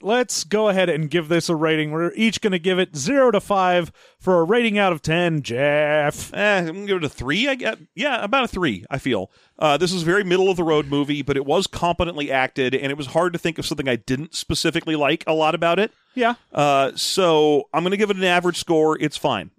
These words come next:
Speaker 2: It's fine.
Speaker 1: Okay.
Speaker 2: There you go. What about you?
Speaker 1: Uh, I'll give it a three point five. I think it does drag a little in places.
Speaker 2: Oh, especially in the early game. Like,
Speaker 1: Yeah.
Speaker 2: remember when I was like, "God, just kill one of 'em. Come on."
Speaker 1: Yeah, there is a point where it takes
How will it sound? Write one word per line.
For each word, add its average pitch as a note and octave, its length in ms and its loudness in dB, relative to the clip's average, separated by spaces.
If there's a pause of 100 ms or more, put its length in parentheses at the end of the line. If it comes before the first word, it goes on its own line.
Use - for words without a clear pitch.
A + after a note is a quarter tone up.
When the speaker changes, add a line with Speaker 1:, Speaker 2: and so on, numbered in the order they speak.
Speaker 2:
It's - 160 -16
fine. - 100 -4
Speaker 1:
Okay. A3+ 140 -4
Speaker 2:
There A#2 100 -6
you C3 80 -2
go. D3 140 2
What A2 100 -2
about E3 160 0
you? E3+ 120 0 (340)
Speaker 1:
Uh, C#4+ 320 2
I'll C4+ 180 0
give D#4+ 160 0
it F#4 80 2
a F4+ 60 0
three C4+ 260 0
point C#4 300 -2
five. G3 640 0 (100)
I G3+ 80 0
think C#4 220 -4
it G3 180 -12
does F3+ 480 2 (220)
drag E3 680 -2
a F#3 160 -4
little F#3 440 0
in E3+ 240 -2
places. D#3 920 -6
Speaker 2:
Oh, D#3 140 4
especially G3 320 0
in F#3 60 2
the E3 60 2
early C#3+ 240 2
game. F#2+ 280 -6
Like, C3+ 160 0
Speaker 1:
Yeah. F3 60 4
Speaker 2:
remember - 140 2
when F3+ 80 4
I E3+ 60 4
was D3+ 120 0
like, D3 240 -2
"God, A#2+ 240 -10
just - 240 -8
kill F#3 260 0
one D3+ 160 2
of A2+ 100 -4
'em. G#2 140 -2
Come E3+ 160 -8
on." C#3 380 0
Speaker 1:
Yeah, D#3 200 0
there B3+ 160 2
is F4 160 2
a D4+ 60 2
point F#3+ 380 0
where E3+ 180 2
it A3+ 300 -2
takes - 640 -2